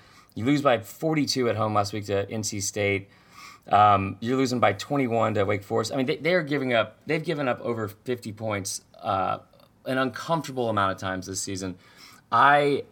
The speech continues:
I like Kentucky, even though that offense isn't that great. I think Kentucky just finishes strong and wears them out.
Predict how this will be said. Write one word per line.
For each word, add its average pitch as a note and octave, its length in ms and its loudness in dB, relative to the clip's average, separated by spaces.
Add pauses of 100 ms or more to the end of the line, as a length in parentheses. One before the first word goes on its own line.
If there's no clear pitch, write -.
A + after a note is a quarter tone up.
(160)
I A#2+ 120 4
like B2+ 160 4
Kentucky, A2 680 -2 (300)
even C3+ 180 2
though C3+ 120 6
that B2+ 120 6
offense A#2 340 2
isn't G#2+ 260 -6
that G2+ 220 0
great. G#2 500 -2 (400)
I A#2+ 100 0
think B2 180 -2
Kentucky G#2+ 580 -4 (460)
just A2+ 240 -6 (120)
finishes G2+ 300 -6
strong G2+ 280 0
and F#2 80 -2
wears F#2+ 180 0
them F#2 160 -4
out. F#2 240 -2